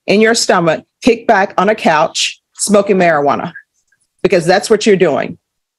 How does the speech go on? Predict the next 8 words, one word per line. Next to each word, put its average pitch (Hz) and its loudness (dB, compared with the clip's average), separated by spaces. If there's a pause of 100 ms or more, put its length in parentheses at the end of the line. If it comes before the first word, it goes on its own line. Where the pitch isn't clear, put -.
(1000)
Do 196 2
you 202 4
understand? 180 -2 (840)
I'm 196 0
not 190 2
gonna 196 0
tolerate 160 2
that, - -2